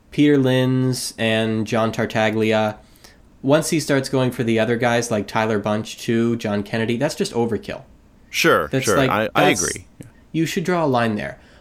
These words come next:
Speaker 1: But I am glad that Disney did eventually tell us. I think that was a very nice and respectful thing.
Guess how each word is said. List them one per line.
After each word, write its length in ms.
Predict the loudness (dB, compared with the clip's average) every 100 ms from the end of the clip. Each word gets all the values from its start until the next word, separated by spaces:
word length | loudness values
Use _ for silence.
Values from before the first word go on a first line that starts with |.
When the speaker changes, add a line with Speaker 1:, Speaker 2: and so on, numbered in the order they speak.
| -10
Speaker 1:
But 300 | 0 0 -2 -18 _ -20 -20 -12 0
I 80 | 2
am 300 | 4 4 2
glad 340 | 2 2 2
that 140 | 0 2
Disney 400 | 0 2 2 2
did 200 | 2 2
eventually 600 | 2 0 -2 -2 0 0
tell 260 | -2 -10
us. 220 | -10 -10 -6
I 120 | -2
think 200 | -2 0
that 120 | 0
was 120 | 0
a 40 | 0
very 240 | 0 0
nice 260 | 2 0 0
and 100 | -2
respectful 440 | -2 -2 -4 -4
thing. 240 | -4 -2